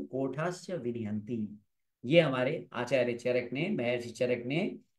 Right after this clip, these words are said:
चरक चिकित्सा स्थान अध्याय सात के पैंसठवें, छियासठवें और सड़सठवें सूत्र में बताया है।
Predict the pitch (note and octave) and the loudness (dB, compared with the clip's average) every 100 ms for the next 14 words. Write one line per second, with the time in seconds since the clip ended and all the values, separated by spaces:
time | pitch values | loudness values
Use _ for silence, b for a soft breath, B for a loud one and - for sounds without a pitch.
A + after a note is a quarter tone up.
0 | _ - D3+ D3+ D3 B2 B2+ C#3 B2+ A2 | _ 2 4 2 -2 -4 -4 0 -2 -2
1 | B2+ C#3 F3+ - - B2 A#2+ A#2 - C3 | -6 -4 -4 -6 -2 0 2 0 0 0
2 | C3 - D3 F#3 B B _ - D3+ D3+ | 0 0 0 0 B B _ 4 6 8
3 | E3 - A#2+ C3+ C#3 - B2+ B2+ - C3+ | 4 2 2 -2 -2 2 2 2 0 -2
4 | B2 C3 C3 B2+ A#2 A#2 A#2+ G#2+ A#2 D3 | -2 -2 -2 0 -2 -2 -4 -4 -4 -6
5 | D3 A2 A2 A2 A#2+ A2+ E3+ - G#2 - | -4 -4 -4 -4 -4 -2 -4 -4 -6 0
6 | G#2+ A#2+ C3+ D#3 F#3+ | 2 2 4 2 2